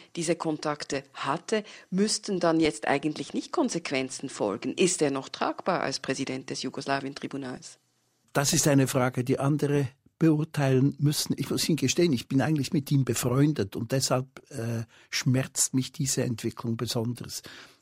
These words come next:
Speaker 2: Äh, beru-, beunruhigt mich sehr.
Speaker 1: Kann der ganze Schaden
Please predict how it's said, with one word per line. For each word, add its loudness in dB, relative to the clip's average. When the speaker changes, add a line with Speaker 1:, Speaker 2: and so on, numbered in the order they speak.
Speaker 2:
Äh, -8
beru-, 4
beunruhigt 6
mich -2
sehr. -2
Speaker 1:
Kann 2
der 4
ganze 0
Schaden 0